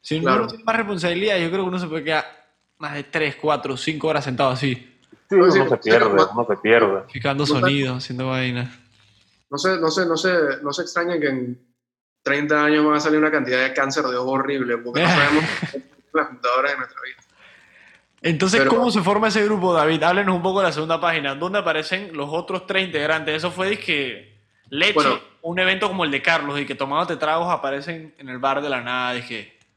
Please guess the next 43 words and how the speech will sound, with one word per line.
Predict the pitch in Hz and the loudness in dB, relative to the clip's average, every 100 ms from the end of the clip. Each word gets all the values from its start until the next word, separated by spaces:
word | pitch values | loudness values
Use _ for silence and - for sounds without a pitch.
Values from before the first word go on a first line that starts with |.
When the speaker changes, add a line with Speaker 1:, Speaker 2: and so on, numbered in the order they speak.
| _ _ _ | _ _ _
Speaker 1:
tres | 143 139 | -4 2
manes | 151 151 147 | 4 4 4
Speaker 2:
Eh, | 143 | 4
Speaker 1:
esperando, | 143 170 160 | 4 4 4
Speaker 2:
bueno. | 147 143 | 0 -4
Speaker 1:
y | |
que | 123 117 | -6 -6
aquí | 117 139 | -6 -4
está | 151 | -2
el | 151 | 0
grupo | 160 151 123 | 0 0 -2
y | 120 | -2
vaina. | 131 127 117 | -2 -2 -4
O | |
sea, | 120 120 | -6 -4
¿cómo | 151 156 | -2 -4
fue? | 147 160 160 127 | -2 -2 -2 -4
¿Qué | 151 151 | -4 -2
tan | 175 180 156 - - _ _ _ | -2 -2 -10 -16 -20 _ _ _
natural | - 160 156 151 170 175 139 | -8 -2 0 0 2 2 2
fue | - 147 | -2 -2
esa | 165 | -2
grupa, | 160 143 123 104 | -2 -2 -4 -6
esa | 131 175 | -4 -2
formación | 160 139 127 151 | -2 -2 -2 -4
del | 160 160 | -4 -2
grupo | 180 160 170 156 - _ _ _ - | -2 -2 -4 -6 -14 _ _ _ -20
dos | 143 135 - - 180 | -18 -18 -6 -2 0
punto | 202 160 | 0 0
cero, | 156 160 113 | 0 0 0
pues, | 113 110 | -4 -4
la | 123 | 0
de | 127 | 2
ahorita? | 135 156 - - _ _ _ _ _ | 0 0 -6 -10 _ _ _ _ _
Speaker 2:
Claro. | 147 123 107 - _ - | 0 2 -2 -10 _ -4
Eh, | 127 123 123 | 0 0 2
Hans, | 139 135 | 0 -2
si | 120 | -4
quieres, | 127 139 139 127 127 143 139 | 0 2 2 0 -4 -10 -6
eh, | 143 143 139 147 | -2 -2 -2 -2
refrescame | 160 214 220 | 0 2 2
la | 196 | 2
memoria. | 147 147 131 127 | 4 4 4 2